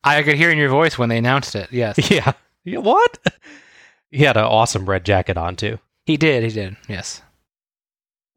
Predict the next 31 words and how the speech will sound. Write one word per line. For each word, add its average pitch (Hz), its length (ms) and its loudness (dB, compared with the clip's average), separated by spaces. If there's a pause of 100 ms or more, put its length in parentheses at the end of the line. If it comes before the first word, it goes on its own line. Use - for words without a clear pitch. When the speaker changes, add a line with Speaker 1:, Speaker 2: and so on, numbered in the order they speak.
Speaker 2:
J 123 240 2
R 123 260 4
says 120 320 2
that 117 160 0
we're 117 140 0
gonna 117 160 2
have 110 280 2
three 190 380 0
championship 123 720 0
matches 104 360 0
tonight, 110 480 0
but 107 200 2
everyone's 165 480 2
here 123 240 4
for 120 220 -2
War 104 340 0
Games. 90 540 -2 (640)
Dusty 117 360 2
agrees 113 440 4
and 107 140 0
shouts 175 280 0
about 143 300 2
War 127 200 4
Games 117 300 2
excitedly 127 560 0
while 123 160 4
making 127 320 2
hand 147 220 2
motions 113 380 2
like 117 160 4
he's, 117 280 0